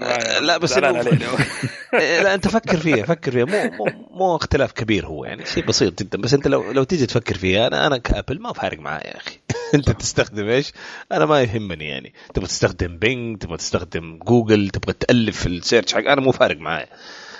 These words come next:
Speaker 2: آه، فبالتالي
Speaker 1: صحيح، صحيح، إيه.
Speaker 2: جوجل بتترك مجال مفتوح إنه في ناس، بعض المستخدمين، آه، يحط ال-، ال-، ال-، ال-، المتصفح، عفوًا، ال-، الباحث الافتراضي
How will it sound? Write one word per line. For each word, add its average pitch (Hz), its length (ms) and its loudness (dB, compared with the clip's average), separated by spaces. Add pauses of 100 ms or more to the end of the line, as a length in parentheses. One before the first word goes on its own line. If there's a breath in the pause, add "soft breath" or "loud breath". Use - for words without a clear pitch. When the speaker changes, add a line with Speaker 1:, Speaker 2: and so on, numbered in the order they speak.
(140 loud breath)
Speaker 2:
آه، 82 180 0
فبالتالي 110 480 0
Speaker 1:
صحيح، 165 280 2
صحيح، 117 360 -2
إيه. 110 140 -10 (140)
Speaker 2:
جوجل 147 340 2
بتترك 123 480 -2
مجال 101 600 4
مفتوح 101 640 2
إنه 120 180 -2
في 123 160 2
ناس، 107 560 0 (140)
بعض 110 220 4
المستخدمين، 98 760 -2
آه، - 240 -4
يحط - 460 0
ال-، 98 380 4
ال-، 98 140 2
ال-، 95 1120 0
ال-، 95 600 -2
المتصفح، 98 720 -4 (240)
عفوًا، 101 260 2
ال-، 87 260 0
الباحث 104 380 0
الافتراضي 110 560 2